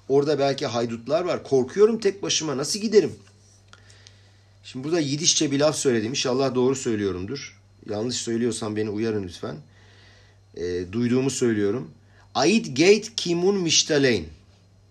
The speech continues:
Şöyle demiş. "Bir Yahudi hiçbir zaman yalnız başına gitmez. Elokim her zaman onunla beraber gider.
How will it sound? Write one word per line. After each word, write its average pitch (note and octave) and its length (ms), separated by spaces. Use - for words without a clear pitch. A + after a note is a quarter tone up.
Şöyle A#2 280
demiş. G#2+ 520
"Bir A2 140
Yahudi D3 580
hiçbir F#3+ 520
zaman D3+ 440
yalnız C3+ 480
başına G#2+ 340
gitmez. E2+ 540
Elokim B2 560
her D3 200
zaman A#2 280
onunla G#2 260
beraber E2 380
gider. - 380